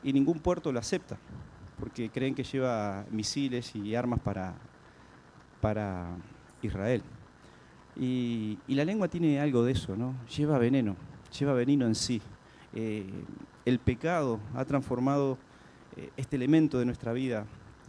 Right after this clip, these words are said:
eh, en algo peligroso. Dice, dice Santiago, "Con ella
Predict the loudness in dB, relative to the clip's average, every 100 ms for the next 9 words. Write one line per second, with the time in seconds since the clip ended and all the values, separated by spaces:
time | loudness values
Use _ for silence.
0 | -10 -8 -6 -8 -10 -6 -2 0 0 0
1 | 0 0 -2 -2 -4 -2 0 0 -2 -2
2 | -2 0 0 0 0 0 2 2 2 0